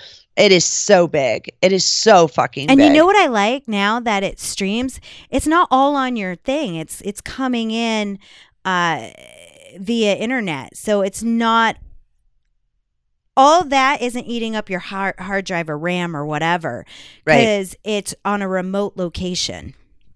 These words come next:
Speaker 1: Yeah, 'cause you're, it's not tapping into your computer. Your re-, your
Speaker 2: Mm-hmm.
Speaker 1: computer's reaching out and tapping in to their
Speaker 2: Mm-hmm.
Speaker 1: servers.
Speaker 2: Yeah. I mean, you have the initial little app program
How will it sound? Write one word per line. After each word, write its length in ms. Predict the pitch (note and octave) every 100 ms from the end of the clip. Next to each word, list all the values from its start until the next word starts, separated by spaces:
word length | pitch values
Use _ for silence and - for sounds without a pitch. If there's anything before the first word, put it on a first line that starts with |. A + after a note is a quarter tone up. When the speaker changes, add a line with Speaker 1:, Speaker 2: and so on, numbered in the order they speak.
| - - _
Speaker 1:
Yeah, 200 | C4 C#4
'cause 240 | - G#3+
you're, 280 | G#3 A#3 B3+ -
it's 440 | F#3 - F3+ A3 A#3
not 200 | A3 -
tapping 440 | G3+ F#3+ F#3 F3+
into 560 | F3+ F3 - F3 E3+ D#3
your 220 | D#3+ F#3+
computer. 460 | - F3 D#3+ D#3 D#3
Your 240 | D#3+ G3+
re-, 260 | E3+ F3 E3
your 180 | E3 F#3
Speaker 2:
Mm-hmm. 60 |
Speaker 1:
computer's 420 | F#3 F#3 F#3 E3+ E3+
reaching 340 | E3+ - D#3
out 200 | D#3 D3+ -
and 80 | -
tapping 440 | D#3 D3 D#3+ E3
in 220 | D#3 D3 - - - -
to 240 | F3 D3+
their 240 | D3 E3
Speaker 2:
Mm-hmm. 80 | A#3+
Speaker 1:
servers. 580 | C4 D3 C3+ D3 D#3+ - _ _ _ _ _ _ _ -
Speaker 2:
Yeah. 380 | C4 F#3 D3+ D#3
I 60 | C#4
mean, 140 | F4
you 100 | F4
have 160 | F4+ E4+
the 100 | D#4+
initial 500 | C#4+ C#4 D4+ D#4 C#4
little 420 | A#3+ A#3+ A3 G#3 _ _ _
app 280 | G#3 G#3 F#3 _ _ -
program 680 | A3+ G#3 G3 F#3+ F3 F3